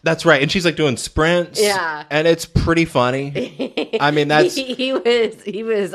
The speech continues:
Speaker 2: all about it 'cause he actually had, like, a character that was athletic, that was
Speaker 1: It's like the,
Speaker 2: <laughs>
Speaker 1: this body is a machine.
Speaker 2: Yeah.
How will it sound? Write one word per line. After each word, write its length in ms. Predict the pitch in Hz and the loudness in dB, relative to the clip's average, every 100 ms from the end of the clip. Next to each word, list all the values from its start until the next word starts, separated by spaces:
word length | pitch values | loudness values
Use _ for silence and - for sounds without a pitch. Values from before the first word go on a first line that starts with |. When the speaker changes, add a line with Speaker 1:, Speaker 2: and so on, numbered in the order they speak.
| - | -4
Speaker 2:
all 280 | 190 202 190 | -2 0 -2
about 340 | 165 160 160 | -2 -2 -2
it 220 | 147 113 - | -6 -12 -14
'cause 120 | 165 | -10
he 120 | 175 | -6
actually 340 | 175 170 - 165 | -6 -6 -10 -8
had, 200 | 165 160 | -6 -8
like, 220 | 156 147 | -12 -14
a 60 | 143 | -16
character 520 | 165 165 151 156 151 | -10 -10 -10 -12 -8
that 340 | 156 139 - - - | -6 -6 -10 -18 -6
was 260 | 196 185 | -2 -2
athletic, 840 | 160 160 180 214 208 202 202 - _ _ _ _ | -2 -4 0 2 2 2 -2 -12 _ _ _ _
that 340 | 160 165 156 | -12 -10 -8
was 220 | 175 175 - - | -8 -8 -8 -10
Speaker 1:
It's 100 | 107 | -2
like 160 | - 233 | 0 0
the, 80 | - - | 0 -2
Speaker 2:
<laughs> 40 | 214 196 | -4 -4
Speaker 1:
this 160 | 120 120 | -4 0
body 340 | 120 131 131 | 4 4 4
is 100 | 120 | 0
a 40 | |
machine. 540 | 117 104 - 127 135 135 | -2 -2 -2 0 0 0
Speaker 2:
Yeah. 340 | 180 160 - | -4 -6 -10